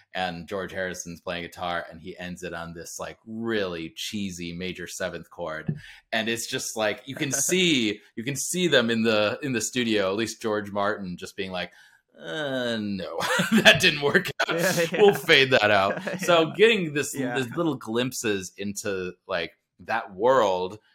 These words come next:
Speaker 1: in a way that we've never had before was, it was something. It was beautiful. Um, and, but, but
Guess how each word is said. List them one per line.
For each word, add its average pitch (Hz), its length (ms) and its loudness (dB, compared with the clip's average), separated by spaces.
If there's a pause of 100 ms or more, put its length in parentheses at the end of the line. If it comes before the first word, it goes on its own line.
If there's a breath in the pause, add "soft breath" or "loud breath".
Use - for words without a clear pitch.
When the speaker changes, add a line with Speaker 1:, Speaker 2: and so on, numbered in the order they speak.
(120)
Speaker 1:
in 110 100 -6
a 104 60 -2
way 107 180 2
that 98 160 -2
we've 92 180 -6
never 95 440 -2
had 123 340 -2
before 82 680 -6 (260 loud breath)
was, 90 720 -6 (640)
it 110 100 -4
was 98 580 2
something. 101 400 -4
It 85 80 -8
was 117 160 -2
beautiful. 82 600 -6
Um, 95 640 -2
and, 113 120 -2
but, 120 240 0
but 117 220 0